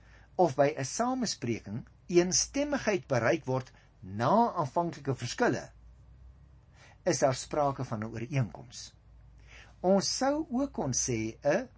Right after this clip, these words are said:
kompromis. Nou is die argument van die apostel.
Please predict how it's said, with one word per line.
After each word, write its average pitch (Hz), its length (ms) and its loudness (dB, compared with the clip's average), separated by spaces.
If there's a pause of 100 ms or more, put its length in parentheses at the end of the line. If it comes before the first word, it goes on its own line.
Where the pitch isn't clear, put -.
kompromis. 165 840 2 (1040)
Nou 143 540 4 (100)
is 156 140 0
die 160 160 0
argument 143 680 2
van 165 180 0
die 147 100 -4
apostel. 123 580 -2